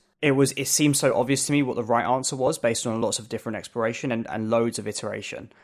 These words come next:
Uh, it seemed so obvious that this is obviously the right answer, and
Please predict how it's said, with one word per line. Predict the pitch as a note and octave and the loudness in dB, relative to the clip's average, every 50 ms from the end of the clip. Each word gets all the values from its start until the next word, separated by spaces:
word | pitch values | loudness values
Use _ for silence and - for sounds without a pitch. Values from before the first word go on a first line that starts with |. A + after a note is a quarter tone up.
| _ _ _ _ _ _ | _ _ _ _ _ _
Uh, | - A2 A2 - | -2 -2 0 0
it | - A#2 | -2 -2
seemed | - - C#3 A#2+ - | 0 0 0 2 4
so | C#3 B2 B2 | 4 4 4
obvious | A#2 A#2+ A#2 - | 4 2 -2 -2
that | - F#2 - | -2 -4 -6
this | B2+ A#2 - | -4 -4 -4
is | B2 A#2 | -2 -2
obviously | - G#2 A2 A#2+ A2 - A2 | -4 -6 -6 -8 -8 -6 -6
the | A2 A2+ | -4 -2
right | A2+ A2 E2 | -2 -2 0
answer, | G#2 A#2 A#2+ A#2+ - C#3+ C#3 - - | -2 -2 -2 0 0 0 0 0 -2
and | - A2 A2+ A2 G#2+ - | -2 -2 -2 -4 -6 -8